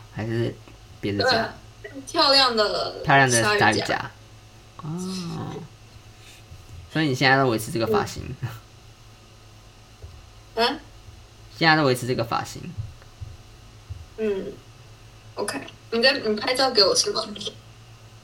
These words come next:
Speaker 1: 我？
Speaker 2: 哦，你说我，
Speaker 1: 我说你啦。
Speaker 2: 我，我就要维持这个发型了，应该吧？
Speaker 1: 哦，公主头。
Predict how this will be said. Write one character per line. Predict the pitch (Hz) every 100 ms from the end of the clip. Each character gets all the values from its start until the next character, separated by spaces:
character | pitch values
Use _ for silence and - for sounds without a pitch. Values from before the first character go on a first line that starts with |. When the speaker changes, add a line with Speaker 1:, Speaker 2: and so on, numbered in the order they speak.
| -
Speaker 1:
我？ | 123 151 392 - - - - - - - - - - - -
Speaker 2:
哦， | 233
你 | 233
说 | 240 285
我， | 247 254
Speaker 1:
我 | 202
说 | 196
你 | 196 147
啦。 | 139 123
Speaker 2:
我， | 214
我 |
就 | - 254
要 | 254
维 | 208
持 | 196
这 | -
个 | - -
发 | - -
型 | - -
了， | -
应 | 214
该 | - -
吧？ | - - - - - -
Speaker 1:
哦， | - - - - - - - - - - - -
公 | 117 110 117
主 | - 107 82 71 64 - - -
头。 | - - -